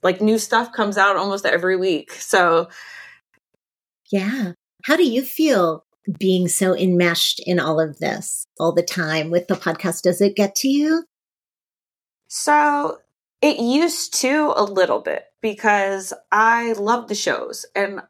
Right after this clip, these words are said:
Speaker 1: I don't know why. Like, I think a lot of us women do.
Speaker 2: Yeah.
Speaker 1: And I think after time, it dawned on me why is because I think we can see ourselves in a lot of these stories.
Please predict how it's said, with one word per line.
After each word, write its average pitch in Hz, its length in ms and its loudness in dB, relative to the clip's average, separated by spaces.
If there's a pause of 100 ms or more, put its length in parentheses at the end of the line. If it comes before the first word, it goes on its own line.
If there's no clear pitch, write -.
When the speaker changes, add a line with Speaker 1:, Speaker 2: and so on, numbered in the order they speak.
(140)
Speaker 1:
I 247 80 4
don't 285 180 0
know 220 120 0
why. 175 500 0 (140)
Like, 214 260 0 (360)
I 208 80 0
think 220 280 0
a 160 60 0
lot 170 240 2
of 196 60 0
us 214 200 0
women 196 400 0
do. 143 440 -2 (540)
Speaker 2:
Yeah. 226 200 4
Speaker 1:
And 220 100 -6
I 220 180 -2
think 285 300 -6
after 339 340 -2
time, 190 720 0
it - 260 -2 (640)
dawned 196 360 2
on 349 220 0
me 381 160 2
why 381 480 0 (200)
is 233 180 2
because 233 460 0
I 233 100 0
think 285 340 -2
we 320 100 0
can 226 160 -4
see 208 240 -2
ourselves 170 960 -2 (340)
in 294 140 4
a 285 100 0
lot 302 300 4 (140)
of - 160 -2
these 208 220 -8
stories. 120 760 -4